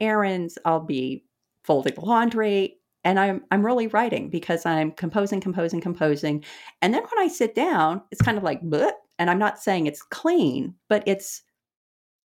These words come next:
you know, I'll go for three days without writing anything, and then I'll write four thousand words because it's all been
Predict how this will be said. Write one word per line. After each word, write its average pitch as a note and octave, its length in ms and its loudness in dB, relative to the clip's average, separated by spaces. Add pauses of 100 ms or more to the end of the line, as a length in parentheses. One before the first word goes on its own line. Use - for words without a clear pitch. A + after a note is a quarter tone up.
(360)
you A#3+ 140 2
know, F#3+ 200 2
I'll A3 140 4
go C4 140 2
for B3+ 140 0
three G#3+ 240 0
days G3+ 220 0
without F#3 240 2
writing F3 200 -2
anything, G#3+ 380 0
and F3 80 -2
then F3 80 0
I'll F3+ 100 2
write E3 160 0
four E3 140 0
thousand D#3+ 340 -2
words A3+ 380 0
because E3+ 280 -2
it's F3 120 -6
all D#3+ 160 4
been E3 400 0